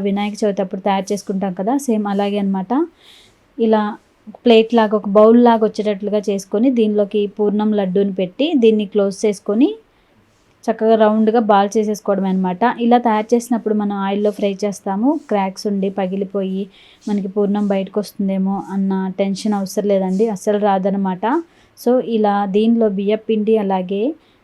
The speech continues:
ఆ, బొంబాయి రవ్వ ఉండటం వల్ల జిగురులాగా ఫామ్ అయిపోయి సీల్ అవుతుందన్నమాట. అస్సలు మనకి బయటకు అనేది పూర్ణం రాదు, ఫ్రై చేసుకున్నప్పుడు పగిలిపోవు.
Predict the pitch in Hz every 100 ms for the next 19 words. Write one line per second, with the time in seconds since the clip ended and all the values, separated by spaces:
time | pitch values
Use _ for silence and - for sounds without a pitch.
0 | - 208 190 190 202 214 214 196 196 185
1 | 180 196 190 180 240 392 - _ _ 262
2 | 190 208 208 214 202 196 208 202 185 190
3 | 190 190 214 330 277 - - 233 233 214
4 | 202 190 190 190 185 180 196 285 370 220
5 | - 220 214 208 196 196 196 196 196 190
6 | 190 196 196 214 202 202 196 254 226 202
7 | 196 196 185 180 185 254 220 196 196 208
8 | - 202 190 240 - 208 190 202 196 190
9 | 202